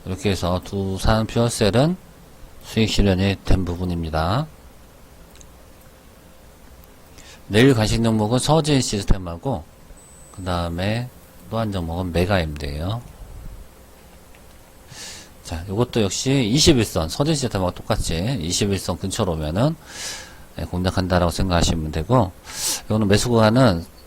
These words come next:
음, 삼천삼백 원, 삼천오백 원. 예, 선두할까는 삼천이백 원. 좀 넉넉하게 잡고 보시는 게 좋고요. 이십일 선은 안 깨야 되는 게 좋으니까 원래 삼천사백 원에서는 지지가 좀 나와야 돼요.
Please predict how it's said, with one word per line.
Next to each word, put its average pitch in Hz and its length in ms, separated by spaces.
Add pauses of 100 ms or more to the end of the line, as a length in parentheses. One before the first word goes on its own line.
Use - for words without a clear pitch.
음, 90 200
삼천삼백 139 720
원, 120 80
삼천오백 85 600
원. 76 120 (920)
예, 85 60
선두할까는 107 880
삼천이백 127 1200
원. 73 140 (320)
좀 117 140
넉넉하게 139 440
잡고 101 500
보시는 101 500
게 95 60
좋고요. 113 460 (460)
이십일 156 300
선은 151 220
안 87 120
깨야 139 280
되는 107 260
게 101 100
좋으니까 104 460
원래 95 120
삼천사백 175 720
원에서는 107 360
지지가 95 320
좀 127 180
나와야 87 300
돼요. 80 300